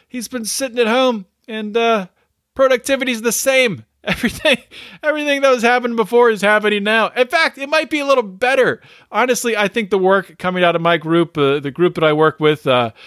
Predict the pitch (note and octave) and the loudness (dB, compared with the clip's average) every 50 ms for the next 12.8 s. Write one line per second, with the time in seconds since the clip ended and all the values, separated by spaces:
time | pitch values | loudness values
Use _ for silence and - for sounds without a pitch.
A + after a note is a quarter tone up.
0 | - - - _ _ - F3 D3 C#3 C3 C3 - F3 F3 D#3+ F3+ F3 - - G3 | -20 -20 -20 _ _ -10 -4 0 0 0 0 0 -2 -2 -2 -2 -6 -2 -2 -2
1 | F3+ F3 E3+ E3 E3 E3+ D#3 - - F#3 G3+ F#3 - - - D#3+ D3+ D3+ - - | 0 0 0 -2 -2 -4 -8 -4 0 2 2 2 0 0 0 0 0 0 0 0
2 | C3 C3 C#3 C#3 - C#3+ C#3 - D3+ C3+ D3 D3 C3+ - - D3+ C#3+ - D3 B2+ | 2 2 0 0 -4 -8 -8 -8 -8 -6 -2 -4 -2 0 0 0 0 0 -2 -6
3 | - - C3+ C3 C3 B2 B2 A#2+ - D3+ D3+ C3+ D#3 C#3+ C3+ C3 B2+ C3 - - | -2 0 2 2 2 2 0 -2 0 0 0 2 0 0 0 -2 -6 -6 -10 -10
4 | - C#3 C3 C3 A#2 A3+ G#3+ C#3+ A#2+ B2+ C3 C3+ C3+ C3+ C3 B2 A#2 A#2 A2+ - | -4 0 0 0 0 -2 -4 -8 -6 -2 -2 -2 0 2 2 2 2 0 -2 -4
5 | _ _ _ _ - F3 E3 D#3 F3 A3+ A#3+ F3+ - D3 C3+ C#3 C3+ - _ - | _ _ _ _ -6 -4 -2 0 0 0 0 0 2 2 2 2 0 -4 _ -20
6 | - - - - - - - - A3+ A3 - - A#3 C4 B3+ A3+ - - A3 G3 | -20 -20 -20 -20 -20 -16 -6 -4 -4 -4 -2 -2 -2 0 0 0 0 0 -2 0
7 | F3+ F#3 - - G#3 G3+ F#3+ F3+ E3+ D3 D#3+ D#3+ D3 D3+ D#3 D#3 C#3 D3+ D3 C3+ | 0 -4 -2 0 0 2 2 2 0 2 0 0 2 4 2 2 2 0 -2 -2
8 | C3+ B2+ C3+ B2+ B2 C3 C3 B2+ A#2+ - - D3 C#3+ C#3+ C#3+ C#3+ C#3+ C3 C3 B2+ | 0 2 2 2 2 0 -2 -2 -6 -2 -2 0 2 2 0 0 -2 -6 -6 -6
9 | B2+ E3 D#3+ D#3+ D3+ C3+ A2+ A#2+ A#2 A#2 A2 A#2+ A#2+ B2 D3 C#3+ C#3+ C#3+ C#3+ C3 | -4 -2 -4 -2 -2 -2 -4 -4 -6 -6 -6 -10 -12 -12 -14 -16 -10 -6 -6 -6
10 | - C#3+ B2+ - C#3+ B2+ F3 A#3 G#3 D#3 C#3+ C3 - - - A#3+ D4 - - A#3+ | -4 -6 -10 -10 -8 -4 -2 -2 -2 -2 -4 -6 -4 -2 -2 -2 -2 -2 -4 -4
11 | G#3+ G3 F#3 E3 D3+ C3+ - - G#3 A3+ A3 F#3+ - - _ - - - _ _ | -4 -2 0 0 0 0 0 0 2 2 2 0 -2 -12 _ -20 -20 -20 _ _
12 | - D#3+ D#3 D3 C#3+ D#3 C#3 C3+ C3+ C3 C3+ C#3 C#3 C#3 C3 B2 | -2 0 0 0 0 -2 -4 -4 -4 0 2 4 4 2 0 -4